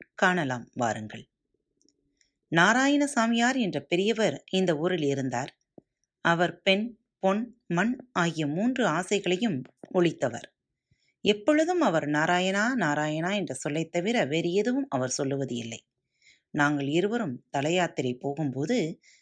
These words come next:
எங்களிடம் இருந்த பொன்னை கொண்டு போய் அவரிடம் வைத்தோம். அப்பொழுதும் அவர் நாராயணா, நாராயணா என்றே சொன்னார்.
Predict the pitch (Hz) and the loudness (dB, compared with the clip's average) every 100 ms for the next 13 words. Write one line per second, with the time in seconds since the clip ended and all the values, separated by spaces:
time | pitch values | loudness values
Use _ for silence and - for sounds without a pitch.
0 | _ - 262 294 285 285 233 214 180 175 | _ -2 6 8 8 6 2 2 0 0
1 | 175 202 - 156 143 214 240 151 139 175 | 0 0 0 0 0 0 0 0 -2 -2
2 | 127 120 139 175 - _ _ _ _ _ | -4 -6 -6 -8 -10 _ _ _ _ _
3 | - - - 165 196 302 226 160 123 127 | -12 -8 -2 0 0 0 0 0 0 -2
4 | 139 143 147 160 240 220 139 139 131 147 | 0 0 0 0 0 0 0 0 -2 -2
5 | 185 160 127 170 - 120 110 - | -2 -4 -4 -6 -4 -4 -6 -12